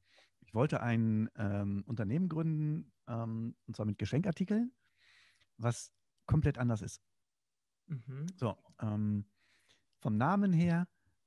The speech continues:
Speaker 1: von der Art und Weise der Darstellung, von den Produkten her, weil sowas kannte ich nicht. Ich war mal auf einer Messe in Frankfurt, das ist schon viel, schon anderthalb Jahrzehnte fast her. So, und da war, die heißt Ambiente, beziehungsweise auch Tendenz, Europas größten Messen für sowas,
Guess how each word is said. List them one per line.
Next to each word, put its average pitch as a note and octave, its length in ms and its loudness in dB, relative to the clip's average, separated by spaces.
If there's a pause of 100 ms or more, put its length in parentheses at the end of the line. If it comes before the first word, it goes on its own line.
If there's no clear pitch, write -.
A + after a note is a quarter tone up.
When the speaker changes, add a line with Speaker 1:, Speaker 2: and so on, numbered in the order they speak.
(140)
Speaker 1:
von A#2 180 -4
der A2+ 100 -2
Art B2+ 140 -4
und G#2+ 120 -2
Weise B2 240 -2
der G#2 120 0
Darstellung, D3 720 0
von A#2+ 140 -4
den G#2+ 120 -2
Produkten C3+ 720 -8
her, C#3+ 380 -8 (360)
weil A#2 140 -6
sowas C3+ 380 -10
kannte C3 300 -6
ich - 200 -14
nicht. - 260 -10 (420)
Ich G2+ 140 -8
war A#2+ 100 0
mal C3 160 -2
auf A#2 120 -4
einer A2+ 180 0
Messe D3+ 320 0
in G#2+ 220 0
Frankfurt, D3 580 0
das A#2 80 -8
ist G#2+ 60 -12
schon G#2 180 -6
viel, - 300 -10 (220)
schon - 260 -14
anderthalb - 340 -6
Jahrzehnte A#2 360 -6
fast G#2 220 -12
her. C3+ 180 -10 (540)
So, B2 160 -6
und A2+ 100 -4
da G#2+ 120 -4
war, A2 160 -4
die G#2+ 220 -8
heißt G#2+ 220 -6
Ambiente, C#3 520 -2
beziehungsweise G#2 460 -6
auch F#2 100 -10
Tendenz, C3 720 -4
Europas G#2 380 -14
größten - 400 -12
Messen B2 260 -8
für A#2+ 120 -12
sowas, G#2+ 340 -10